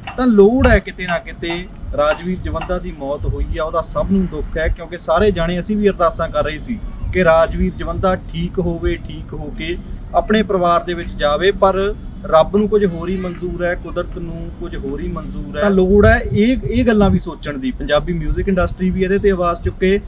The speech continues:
ਜਿੰਨੇ ਵੀ ਲੀਡਰ ਸੀ ਜਿਹੜੇ ਰਾਜਵੀਰ ਜਵੰਦਾ ਦਾ ਹਾਲ ਜਾਣਨ ਆ ਰਹੇ ਸੀ ਜਾਂ ਹੁਣ ਆਉਣਗੇ, ਉਹ ਵੀ ਇਸ ਮੁੱਦੇ ਤੇ ਆਵਾਜ਼ ਚੁੱਕਣ, ਆਮ ਲੋਕ ਵੀ ਆਵਾਜ਼ ਚੁੱਕਣ, ਤਾਂ ਜੋ ਜਿਹੜੀ ਰਾਜਵੀਰ ਜਵੰਦਾ ਦੇ ਨਾਲ ਹੋਈ ਹੈ, ਜਿਹੜੀ ਲੱਖਾਂ ਬੰਦਿਆਂ ਦੇ ਨਾਲ ਹੁਣ ਤੱਕ ਹੋ ਚੁੱਕੀ ਹੈ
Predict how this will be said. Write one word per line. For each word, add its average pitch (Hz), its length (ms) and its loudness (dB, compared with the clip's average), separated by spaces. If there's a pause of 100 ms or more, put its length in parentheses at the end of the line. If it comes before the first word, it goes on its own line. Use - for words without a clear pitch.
(340)
ਜਿੰਨੇ 208 300 6
ਵੀ 220 360 2 (680)
ਲੀਡਰ 180 380 2
ਸੀ 185 160 -4
ਜਿਹੜੇ 139 300 2 (400)
ਰਾਜਵੀਰ 147 400 0
ਜਵੰਦਾ 160 340 -2
ਦਾ 170 120 2
ਹਾਲ 151 280 -2
ਜਾਣਨ 147 300 -4
ਆ 143 140 -4
ਰਹੇ 156 160 -4
ਸੀ 160 260 -10
ਜਾਂ 170 100 -4
ਹੁਣ 143 200 -8
ਆਉਣਗੇ, 147 440 -4
ਉਹ 202 120 6
ਵੀ 240 220 6
ਇਸ 196 220 6
ਮੁੱਦੇ 170 280 0
ਤੇ 156 120 -6
ਆਵਾਜ਼ 143 300 -4
ਚੁੱਕਣ, 143 260 -4
ਆਮ 175 240 2
ਲੋਕ 180 300 0
ਵੀ 202 160 2
ਆਵਾਜ਼ 170 280 4
ਚੁੱਕਣ, 196 280 -2
ਤਾਂ 175 320 0
ਜੋ 185 340 2 (400)
ਜਿਹੜੀ 214 280 6
ਰਾਜਵੀਰ 185 440 4
ਜਵੰਦਾ 180 380 0
ਦੇ 185 120 2
ਨਾਲ 175 200 0
ਹੋਈ 151 300 -4
ਹੈ, 165 100 -2
ਜਿਹੜੀ 170 240 0
ਲੱਖਾਂ 170 520 -2
ਬੰਦਿਆਂ 151 420 -2
ਦੇ 165 100 -6
ਨਾਲ 156 200 -2
ਹੁਣ 143 200 -8
ਤੱਕ 151 220 -6
ਹੋ 143 200 -6
ਚੁੱਕੀ 160 420 -4
ਹੈ 170 180 -2